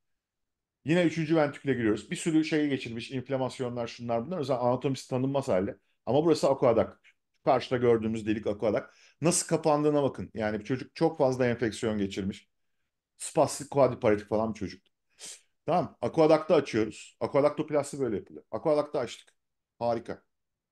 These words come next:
Tamam. Üçüncü ventrikül içerisinden. Yani düzgün yoldan. Yukarıdan.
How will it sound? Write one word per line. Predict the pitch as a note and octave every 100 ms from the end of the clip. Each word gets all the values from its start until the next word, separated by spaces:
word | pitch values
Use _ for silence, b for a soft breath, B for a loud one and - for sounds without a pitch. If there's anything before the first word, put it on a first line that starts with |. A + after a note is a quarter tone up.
| _ _ _ _ _ _ _ _ _ _
Tamam. | E3+ F3+ - _ _ _ _ _ _ _ -
Üçüncü | G2+ B2 A#2+
ventrikül | G2+ G2 G2+
içerisinden. | G2 F#2 F#2 F2
Yani | F#2+ G2+ G2 - _ -
düzgün | G#2 G2 A2+
yoldan. | F#2 D#2 D2 _ _ _ _ _ _ _ _ -
Yukarıdan. | G2 G#2 F2+ D2+